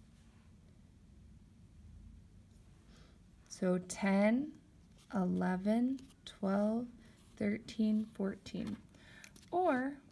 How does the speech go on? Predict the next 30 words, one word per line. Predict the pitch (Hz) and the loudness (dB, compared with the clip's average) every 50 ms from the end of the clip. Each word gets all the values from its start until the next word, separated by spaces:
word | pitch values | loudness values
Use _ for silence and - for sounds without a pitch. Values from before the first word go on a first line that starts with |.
| - - | -8 -4
we | 240 226 | -4 -2
can | 226 - 269 247 | 0 2 2 2
do | 233 233 | 2 2
this | 233 254 262 - - | 0 -2 -6 -6 -6
another | 349 349 320 302 214 190 185 | -6 -4 -2 0 2 2 2
way. | 185 185 196 240 | 4 2 2 0
Some | 233 - - 220 214 | 0 2 2 4 4
of | 208 196 | 4 4
you | 208 214 | 4 2
guys | 214 214 214 214 | 2 0 0 -2
figured | - - 214 208 208 220 | -2 0 0 2 2 2
it | 226 | 2
out | 240 254 - - - | 0 -2 -4 -4 -2
yesterday. | 226 202 - - 196 190 185 180 190 214 220 - - - - - - - - - - - - - - - - - - - - | -2 -2 -2 -4 -6 -4 -2 0 -2 -2 -2 -4 -12 -20 -20 -20 -20 -18 -20 -20 -20 -20 -20 -20 -20 -20 -20 -20 -20 -18 -8
Just | - 285 285 - - | -4 -4 -4 0 0
like | 285 262 247 | -2 0 0
we | 254 240 226 | 0 0 2
do | 220 226 220 233 - | 2 2 2 2 2
every | - - 202 196 190 185 185 | 2 0 2 2 2 0 0
day | 180 190 196 196 | 2 2 2 2
when | 190 185 180 | 4 2 2
we're | 180 180 | 2 2
counting | 180 - - 196 196 190 185 185 | 0 -2 -2 0 0 2 2 2
the | 190 185 | 0 -2
days | 180 - 202 196 185 185 185 180 - 196 190 | -2 0 0 2 2 0 0 -4 -6 -8 -4
we | 185 | -4
have | 190 180 - | -4 -4 -4
been | - 190 190 190 | -4 -2 -2 -2
in | - 214 208 | -2 -2 -4
school, | 208 - - - - - 339 311 240 233 277 | -4 -6 -10 -8 -2 0 2 2 2 2 0